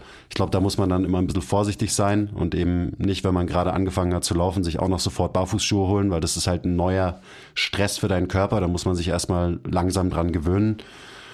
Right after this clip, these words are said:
Ähm, also wenn du dreißig Jahre lang in irgendwelchen gepolsterten, gestützten Schuhen unterwegs warst und von jetzt auf gleich änderst du oder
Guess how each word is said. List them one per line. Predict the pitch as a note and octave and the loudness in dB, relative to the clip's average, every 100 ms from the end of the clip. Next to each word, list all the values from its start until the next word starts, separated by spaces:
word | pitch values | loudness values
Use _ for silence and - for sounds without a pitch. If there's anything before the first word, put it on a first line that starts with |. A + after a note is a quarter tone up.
| - - | -20 -18
Ähm, | - F2 F2 E2+ E2 | -4 0 0 0 0
also | D#2+ E2 E2+ D2+ - - _ _ _ _ _ _ - - - - _ | 0 0 0 -2 -12 -20 _ _ _ _ _ _ -16 -16 -16 -20 _
wenn | E2+ F2+ | 0 2
du | F#2 F#2 F2+ - _ - - | 4 4 2 -2 _ -20 -8
dreißig | - F#2 F2+ G2 | 0 0 0 2
Jahre | F2+ F#2+ | 2 2
lang | F#2+ F#2 F#2+ F#2+ F#2+ - - _ | 2 2 2 -2 -4 -18 -20 _
in | - F2+ F2+ F2+ | -2 2 2 2
irgendwelchen | G2+ G2 F#2+ F#2 F#2+ F#2+ F#2 F#2 | 0 2 2 2 2 2 2 0
gepolsterten, | - F#2 F#2+ F#2+ - F#2+ F#2+ | 0 0 2 2 0 0 0
gestützten | F#2 - G#2+ - - | -2 0 -2 -2 -2
Schuhen | F2+ G#2 A#2+ | 0 2 4
unterwegs | F2+ F2+ E2 F2+ - | 2 0 0 0 -2
warst | F2 F2+ G2 F2+ | 0 0 -2 -2
und | F2 | -2
von | F2+ F2+ | 0 0
jetzt | F#2+ F#2 | 0 -2
auf | F2+ | -2
gleich | F#2+ F2 F#2 | 0 0 0
änderst | F2+ F#2 - | -2 -2 -2
du | F#2 F2+ F2 | -2 0 0
oder | E2+ E2 | 0 -2